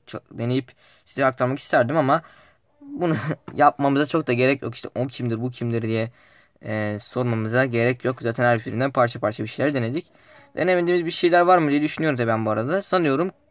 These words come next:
çok da bir şey kalmadı arkadaşlar. Genel olarak gördüğümüz, ha, uygulama açtırmadır, odur budur ya da e-posta göndermek gibi şeyleri de yapabiliyor. S M S gönderdik, e, WhatsApp'tan da mesaj gönderdik. Ama Facebook durumunu güncelle deyince mesela Facebook durumunu güncelleyemiyorum diyor.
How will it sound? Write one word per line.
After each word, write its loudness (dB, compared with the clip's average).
çok -6
da -2
bir -6
şey -2
kalmadı 6
arkadaşlar. -4
Genel 0
olarak 0
gördüğümüz, -4
ha, -2
uygulama 8
açtırmadır, 4
odur 0
budur 0
ya 2
da 2
e-posta 2
göndermek 2
gibi -6
şeyleri 0
de 0
yapabiliyor. 0
S -4
M 2
S -12
gönderdik, -2
e, -4
WhatsApp'tan 0
da 0
mesaj -2
gönderdik. -4
Ama 2
Facebook -2
durumunu 2
güncelle 4
deyince 2
mesela 0
Facebook -4
durumunu 0
güncelleyemiyorum 2
diyor. -2